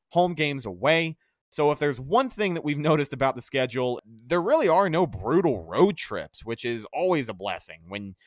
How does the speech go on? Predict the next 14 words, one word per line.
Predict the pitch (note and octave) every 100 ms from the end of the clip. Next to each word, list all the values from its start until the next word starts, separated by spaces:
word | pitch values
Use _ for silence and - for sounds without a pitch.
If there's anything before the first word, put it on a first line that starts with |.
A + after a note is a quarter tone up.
| _ _ _
you, | A2 B2 -
you | B2
don't | A2 E3 F3
really | E3 E3
have | D3 D3
to | -
factor | B2+ D3 C3+ - C3
in | C3 A#2+
travel. | - - B2+ G#2+ F#2 E2
Like, | F2 G#2+
there's | E3 F#3
a | G#3
short | G3 - A#3 A3+ F#3+
week | G#3 G#3+